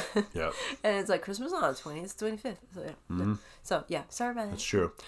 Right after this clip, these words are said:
Speaker 1: Not that there's anything wrong with being a Sagittarius
Speaker 2: No.
Speaker 1: or a Capricorn, but I'm just saying.
Speaker 2: She's just correcting herself. You don't, you don't argue with a Wiccan. They know what they're talking about, and especially
Speaker 1: No,
Speaker 2: one that's been in it
Speaker 1: no,
Speaker 2: as
Speaker 1: I
Speaker 2: long
Speaker 1: was
Speaker 2: as
Speaker 1: like,
Speaker 2: you.
Speaker 1: I've just, no, I just, you know, grew up with that.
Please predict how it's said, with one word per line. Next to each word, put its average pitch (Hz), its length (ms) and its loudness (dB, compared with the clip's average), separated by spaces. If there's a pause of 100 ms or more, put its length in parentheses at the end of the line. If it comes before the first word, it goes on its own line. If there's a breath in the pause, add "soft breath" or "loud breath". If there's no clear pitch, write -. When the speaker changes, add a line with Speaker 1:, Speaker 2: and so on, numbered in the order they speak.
Speaker 1:
Not 285 220 12
that - 80 10
there's 254 140 8
anything 233 260 8
wrong 196 240 12
with 165 100 0
being 202 140 4
a 175 80 4
Sagittarius 170 540 6
Speaker 2:
No. 165 60 6
Speaker 1:
or 160 40 6
a 151 60 2
Capricorn, 156 520 2
but 156 80 4
I'm 165 140 4
just 160 200 -4
saying. 151 220 -4
Speaker 2:
She's 147 200 10
just 127 180 10
correcting 123 320 12
herself. 107 400 12
You 117 60 10
don't, 143 340 12
you 127 140 8
don't 139 200 12
argue 120 400 12
with 107 220 8
a - 60 2
Wiccan. 98 400 8
They 90 120 4
know 98 260 6
what 92 120 4
they're 92 100 0
talking 90 240 2
about, 85 300 0
and 95 100 2
especially 107 320 6
Speaker 1:
No, 101 60 12
Speaker 2:
one 104 80 12
that's 101 120 8
been 101 160 8
in 98 140 6
it - 40 8
Speaker 1:
no, 254 160 8
Speaker 2:
as 98 180 6
Speaker 1:
I - 20 8
Speaker 2:
long 92 220 8
Speaker 1:
was 214 120 6
Speaker 2:
as 214 100 -2
Speaker 1:
like, 196 160 8
Speaker 2:
you. - 40 6
Speaker 1:
I've 214 220 8
just, - 320 -6
no, 226 240 8
I 196 160 8
just, 214 240 0
you 196 380 0
know, 185 160 0
grew 208 200 4
up 135 120 2
with - 80 -14
that. - 140 -14